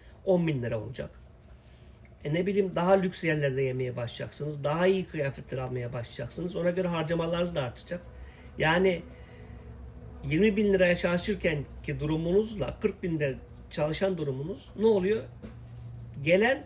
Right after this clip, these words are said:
gidiyor. Ne oluyor? Sadece birazcık yaşam standartınız yükseliyor. Olay bu. Ve çalışmak zorundasınız. Yani çalışmaya ara verdiğinizde, "Yok canım, ben bir iki üç ay çalışmayacağım, birkaç ay. Kafamı dinleyeceğim." diyebiliyor musunuz? Hayır. Her ay çalışmak zorundayız. Neden?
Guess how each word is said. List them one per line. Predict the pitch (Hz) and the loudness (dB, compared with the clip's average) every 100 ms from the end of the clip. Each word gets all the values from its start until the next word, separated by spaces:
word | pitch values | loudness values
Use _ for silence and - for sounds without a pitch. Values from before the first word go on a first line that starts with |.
| 190 | -2
gidiyor. | 185 185 202 190 - - - 185 | 0 2 4 2 0 -10 -10 0
Ne | 226 | 4
oluyor? | 240 208 226 | 4 4 0
Sadece | 220 208 190 185 180 | -2 0 2 2 0
birazcık | 175 165 156 - | 0 -2 -6 -4
yaşam | 139 135 160 156 - - | -4 -4 -4 -6 -8 -12
standartınız | - - 131 127 131 135 139 120 | -8 -4 -2 -2 -2 -2 -4 -4
yükseliyor. | 110 - - - - - | -10 -10 -12 -12 -12 -6
Olay | 143 147 147 139 | -2 0 0 -2
bu. | 123 - - - - - | -8 -12 -20 -20 -20 0
Ve | 185 | 0
çalışmak | 190 175 170 196 190 | 2 0 0 -2 -4
zorundasınız. | - 139 104 113 - 123 120 | -4 -6 -6 -8 -8 -8 -6
Yani | 127 123 | -6 -6
çalışmaya | 117 143 139 160 160 | -4 -4 -4 -4 -4
ara | 143 147 | -2 0
verdiğinizde, | 151 135 131 123 120 - - - - - | 0 -2 -4 -6 -8 -12 -14 -20 -10 -4
"Yok | - - | -4 0
canım, | 147 131 127 | -2 0 0
ben | 139 135 | 0 0
bir | 139 | -4
iki | 135 143 | -4 -6
üç | - | -4
ay | 143 | -4
çalışmayacağım, | 143 143 143 131 117 117 | -2 -4 -4 -4 -6 -4
birkaç | 127 135 127 139 | -6 -6 -6 -6
ay. | - - - - - - | -10 -16 -20 -20 -20 -8
Kafamı | 139 139 170 160 | -4 0 0 0
dinleyeceğim." | 151 139 143 143 | 0 0 -2 -2
diyebiliyor | 147 170 254 285 | -2 -4 -4 -6
musunuz? | 247 - - - | -8 -8 -10 -6
Hayır. | 262 120 - - - - - - | -6 -6 -10 -18 -20 -20 -20 -8
Her | - - | -2 0
ay | 226 220 | 0 -2
çalışmak | 180 165 - 160 | -4 -4 -4 -6
zorundayız. | - 123 113 110 - - | -6 -8 -8 -8 -10 0
Neden? | 196 180 175 | 2 2 0